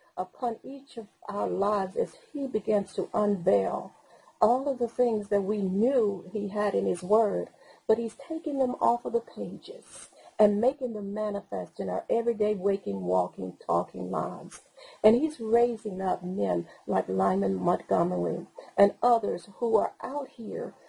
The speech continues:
in the forefront as agents of change that are teaching and ministering and writing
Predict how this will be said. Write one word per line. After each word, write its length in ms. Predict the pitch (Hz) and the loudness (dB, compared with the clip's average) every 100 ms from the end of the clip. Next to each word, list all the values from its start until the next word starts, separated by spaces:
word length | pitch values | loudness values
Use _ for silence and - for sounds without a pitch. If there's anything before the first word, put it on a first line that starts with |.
| - - | -4 0
in 160 | 214 | 0
the 60 | 196 | 0
forefront 800 | - 247 247 233 - 202 175 - - | -6 -2 2 0 -2 -8 -6 -6 -4
as 200 | 175 - | -4 0
agents 400 | 240 277 262 247 | 0 0 -2 -4
of 140 | 220 - | -6 -14
change 800 | - 254 294 269 190 165 - - _ - - 196 | -8 -2 0 0 -2 -8 -14 -18 _ -20 -8 6
that 240 | 226 226 | 8 8
are 240 | 220 214 202 _ - | 4 -2 -4 _ -12
teaching 520 | - 349 - 208 180 - | -6 -6 -6 -10 -10 -6
and 280 | 214 202 226 | -4 -4 -4
ministering 520 | 294 262 - 196 190 | -4 -4 -4 -4 -2
and 200 | 185 196 | 0 0
writing 480 | 262 320 294 196 | 2 2 2 0